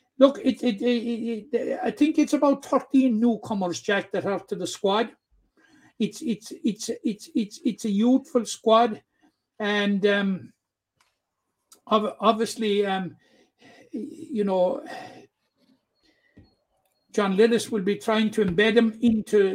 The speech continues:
the first of all, and I suppose embed into the team. So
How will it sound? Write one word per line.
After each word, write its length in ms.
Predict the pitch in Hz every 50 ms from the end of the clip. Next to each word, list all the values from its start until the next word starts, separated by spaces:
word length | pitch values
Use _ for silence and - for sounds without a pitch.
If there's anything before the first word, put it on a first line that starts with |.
| 196 -
the 80 | 196
first 400 | - - - 233 214 - - -
of 80 | 202 185
all, 220 | 196 196 190 190
and 120 | 190 185 185
I 100 | 190 180
suppose 340 | - - 220 214 202 -
embed 520 | - 202 185 165 175 214 214 202 170 - - - - - - - - - - - -
into 260 | 208 202 196 196 -
the 140 | 196 202 202
team. 360 | 196 - 214 208 208 202 202
So 460 | 185 - - 208 202 202 190 170 -